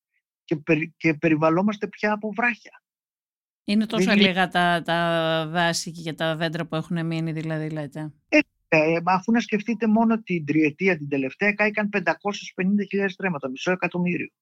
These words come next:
Speaker 1: Ε, λοιπόν, αν δεν υπάρξει ένα γενναίο πρόγραμμα αναδάσωσης και ανάταξης,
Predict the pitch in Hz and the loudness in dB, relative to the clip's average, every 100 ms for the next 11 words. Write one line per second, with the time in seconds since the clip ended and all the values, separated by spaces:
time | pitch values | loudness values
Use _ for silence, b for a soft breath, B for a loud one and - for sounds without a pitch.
0 | _ _ _ _ 262 151 156 208 214 226 | _ _ _ _ 2 4 6 4 4 4
1 | 226 247 220 226 214 - 214 208 208 147 | 4 2 2 -2 -2 -2 0 0 0 0
2 | 147 220 285 196 147 139 131 123 120 117 | 2 2 2 -2 0 0 0 -4 -4 -6
3 | 117 113 - - 104 - - 147 131 131 | -8 -4 -6 -6 -12 -12 -6 -2 0 0
4 | 131 - 117 - 196 208 - | -2 -4 -10 -6 -4 -4 -8